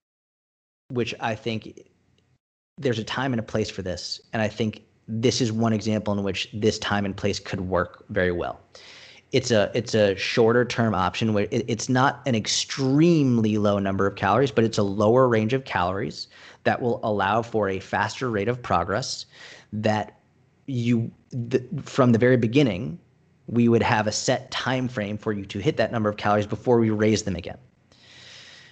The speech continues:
And this option I found to work well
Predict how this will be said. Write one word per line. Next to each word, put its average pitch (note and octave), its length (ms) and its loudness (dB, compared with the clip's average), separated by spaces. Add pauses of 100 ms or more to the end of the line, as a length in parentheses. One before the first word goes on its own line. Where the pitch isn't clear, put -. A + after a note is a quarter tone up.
(180)
And B2+ 480 2
this B2 640 2 (140)
option B2 640 -2 (600)
I A#2 160 0
found A2+ 320 -2
to A#2 100 -8
work A2 260 -2
well A2+ 480 0